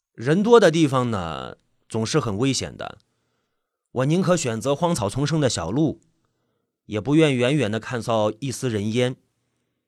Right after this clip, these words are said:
但是我又如何躲得过呢？哦，这个世界上到处都是人，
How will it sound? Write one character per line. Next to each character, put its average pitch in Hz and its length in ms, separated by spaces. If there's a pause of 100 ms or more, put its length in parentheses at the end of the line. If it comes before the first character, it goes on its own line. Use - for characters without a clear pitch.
(440)
但 240 120
是 214 120
我 190 160
又 196 100
如 202 180
何 208 180
躲 127 160
得 131 80
过 165 280
呢？ 85 320 (1400)
哦， 113 460 (640)
这 151 120
个 147 120
世 175 160
界 160 80
上 160 120
到 165 200
处 127 100
都 123 100
是 117 160
人， 98 380